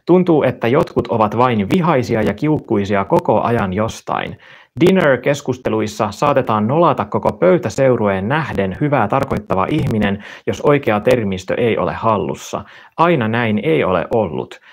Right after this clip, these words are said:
Kieltämättä tällä hetkellä hävettää olla tällaisen yhteisön jäsen.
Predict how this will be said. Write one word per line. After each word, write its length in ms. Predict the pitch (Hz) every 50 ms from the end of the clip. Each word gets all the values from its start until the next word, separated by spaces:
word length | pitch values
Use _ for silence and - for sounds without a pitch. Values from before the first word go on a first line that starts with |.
| - _
Kieltämättä 540 | - - 180 196 180 151 120 113 107 - 101
tällä 280 | - - 143 131 113 104
hetkellä 460 | 113 131 139 135 - - 107 101 95 -
hävettää 640 | - 170 165 151 104 90 - _ - 85 78 73
olla 260 | 92 107 98 92 92 -
tällaisen 520 | - - 123 104 - 60 - - 98 92 -
yhteisön 560 | 104 101 95 - - 127 127 - - 147 160
jäsen. 500 | 165 107 107 107 - - - - -